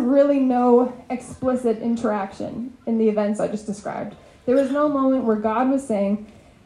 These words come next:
"Hey, Ruth, you gotta stick with Naomi. I'll provide for you. It's okay." And he wasn't telling Naomi, like, "Oh, hey, you should send Ruth into this field and you should do this so that everything works out." It was just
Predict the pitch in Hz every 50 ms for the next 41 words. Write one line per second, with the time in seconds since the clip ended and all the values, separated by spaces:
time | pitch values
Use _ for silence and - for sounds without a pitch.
0 | - - _ _ - - 330 302 269 254 208 247 277 254 214 202 208 - - -
1 | 254 262 294 330 330 302 302 - - 269 262 262 247 233 220 220 226 226 214 190
2 | 160 151 - - - 208 - 196 185 180 190 185 185 180 - 69 - - - -
3 | - 214 - - - - - 196 - - - - - - _ _ _ _ _ -
4 | - 208 214 214 233 262 294 349 349 381 339 311 320 294 277 262 254 247 247 240
5 | 240 254 262 262 233 190 180 180 208 - - - - - 233 214 208 208 - -
6 | - - - - - _ _ - - 311 339 339 247 190 202 - - - - -
7 | 359 359 302 247 214 247 294 302 381 359 - - 370 349 320 320 339 349 349 339
8 | 320 302 320 311 330 392 392 - - 247 220 202 202 196 - - 226 226 226 226
9 | 226 262 285 277 302 269 240 285 302 302 349 233 208 - - - - - - -
10 | - - 233 226 214 220 226 233 254 254 262 254 254 254 254 254 294 277 226 156
11 | - - - - - - - _ _ _ _ _ - - 226 254 277 277 240 -
12 | 277 285 285 294 - -